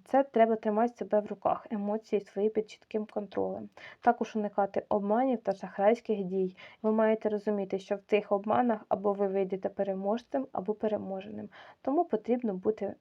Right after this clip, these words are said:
рішучим, наполегливим та постійно насторожі. Не боятися тих складнощів, які вийдуть на ва-, на вашому шляху.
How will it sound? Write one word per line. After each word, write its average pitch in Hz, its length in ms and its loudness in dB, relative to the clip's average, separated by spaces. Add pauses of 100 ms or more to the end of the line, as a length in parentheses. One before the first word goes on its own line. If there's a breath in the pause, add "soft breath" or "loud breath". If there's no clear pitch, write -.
рішучим, 254 600 -2
наполегливим 208 840 0
та 240 180 2
постійно 220 520 -2
насторожі. 196 760 -4 (320 loud breath)
Не 254 100 4
боятися 240 420 4
тих 196 140 -8
складнощів, 220 640 2
які 196 240 -4
вийдуть 185 460 -2
на 196 120 -6
ва-, 190 240 0
на 190 180 -4
вашому 190 400 -4
шляху. 190 520 -6